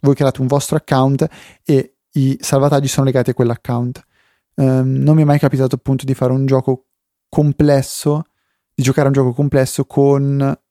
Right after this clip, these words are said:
salvataggi che si appoggiassero alla piattaforma di iCloud, eh, quindi Game Center.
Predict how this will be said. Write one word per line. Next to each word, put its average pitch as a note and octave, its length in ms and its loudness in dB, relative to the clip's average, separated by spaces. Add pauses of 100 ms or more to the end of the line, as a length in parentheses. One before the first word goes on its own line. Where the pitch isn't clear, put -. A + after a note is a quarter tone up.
(460)
salvataggi C#3 580 0
che B2+ 300 -2
si - 300 -6 (340)
appoggiassero C3 640 -2
alla B2 80 0
piattaforma B2 720 -2 (440)
di C3+ 160 2
iCloud, A#2+ 420 -2
eh, B2+ 240 -4
quindi C3+ 220 -6
Game C3 220 -4
Center. B2+ 500 -8